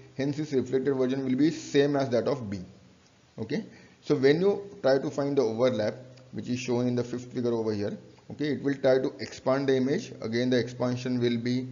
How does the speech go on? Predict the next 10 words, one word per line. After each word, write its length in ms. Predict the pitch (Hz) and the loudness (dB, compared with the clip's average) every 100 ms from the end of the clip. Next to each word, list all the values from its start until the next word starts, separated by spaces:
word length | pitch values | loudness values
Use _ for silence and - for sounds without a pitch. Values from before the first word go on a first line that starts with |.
| - - | -12 -6
by 160 | 113 110 | 2 4
amount 540 | 107 110 120 123 123 | 4 2 0 -2 0
of 220 | 123 117 | 0 2
the 120 | 120 110 | 0 0
radius 520 | 104 107 127 131 - - | 0 2 2 2 -2 -6
of 160 | 113 | 0
that 140 | 240 - | 0 0
circular 420 | 117 - 123 120 | -6 -4 -2 0
disc 320 | 120 175 - - - - _ _ _ _ | 0 -4 -6 -18 -20 -20 _ _ _ _
on 200 | - 120 | -6 -4